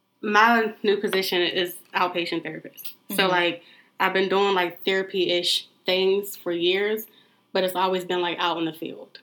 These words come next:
Speaker 2: Mm-hmm.
Speaker 1: You know what I mean? So it's been, like, a lot of crisis stuff and some one-on-one stuff, but, like, this is, like, actual therapy stuff.
Speaker 2: Mm-hmm.
Speaker 1: So I know I'm qualified to do this stuff. I know I can do all, like, the,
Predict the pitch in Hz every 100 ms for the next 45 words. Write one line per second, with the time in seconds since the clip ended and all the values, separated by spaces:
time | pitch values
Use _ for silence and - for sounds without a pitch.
0 | - 202 190 185 180 170 175 170 170 175
1 | 165 165 - _ _ _ _ - 190 190
2 | 185 175 175 - 180 180 180 175 170 208
3 | 202 202 - 196 185 180 180 - _ _
4 | 202 185 175 165 170 - 196 202 196 185
5 | 180 180 180 170 170 165 160 160 160 160
6 | 214 185 170 170 170 - 170 165 156 -
7 | 180 175 170 - - - 214 202 180 180
8 | - - 202 185 190 220 254 - 220 220
9 | 240 233 208 196 180 208 214 226 214 208
10 | 180 180 185 185 214 190 180 165 175 175
11 | 170 160 170 170 165 165